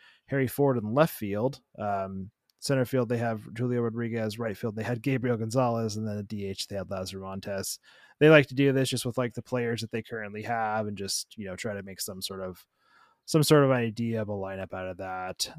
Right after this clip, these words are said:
Um, I think in the best tools section, they still have Harry Ford as, like, the best overall athlete, best strike zone discipline.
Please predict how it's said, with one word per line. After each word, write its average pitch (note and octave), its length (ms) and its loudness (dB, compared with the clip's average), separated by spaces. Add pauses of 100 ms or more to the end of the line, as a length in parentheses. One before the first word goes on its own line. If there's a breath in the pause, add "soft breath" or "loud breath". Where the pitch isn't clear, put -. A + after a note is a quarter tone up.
Um, G2 560 -4 (1000)
I C3+ 80 0
think D3 220 4
in D3+ 80 6
the C#3+ 80 4
best C#3+ 260 6
tools C#3+ 280 6
section, C3+ 340 0
they B2 100 0
still D3+ 220 2
have D3 160 6
Harry B2 240 2
Ford A#2+ 320 0
as, A2 100 -2
like, A2 160 -4
the A2 80 -6
best A#2 260 -2
overall A2+ 320 -2
athlete, C#3 640 2
best A2 220 -4
strike A2+ 260 -4
zone A2+ 400 -4
discipline. A#2+ 720 -2